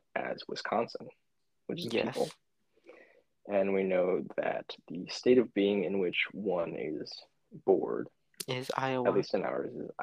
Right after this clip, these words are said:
Speaker 1: is Iowa.
Speaker 2: Mm-hmm.
Speaker 1: So what, what is left? What, how do we branch these together?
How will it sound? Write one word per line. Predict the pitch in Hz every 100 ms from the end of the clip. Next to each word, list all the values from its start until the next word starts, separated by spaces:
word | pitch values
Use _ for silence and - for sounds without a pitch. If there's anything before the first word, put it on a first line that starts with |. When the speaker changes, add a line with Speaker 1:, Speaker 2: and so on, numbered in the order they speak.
| -
Speaker 1:
is | 214 -
Iowa. | - - - - - _ _ _ _ -
Speaker 2:
Mm-hmm. | 98 113 110 156 _ _ _ _ _ _ - - _ _
Speaker 1:
So | - - 107 98 101 85 - _ _ _ _ _ _
what, | - 123 131 -
what | 117 127
is | 113
left? | 101 - - -
What, | 120 131 - - _ -
how | -
do | -
we | - 113
branch | - 92 95 -
these | - - -
together? | - - - -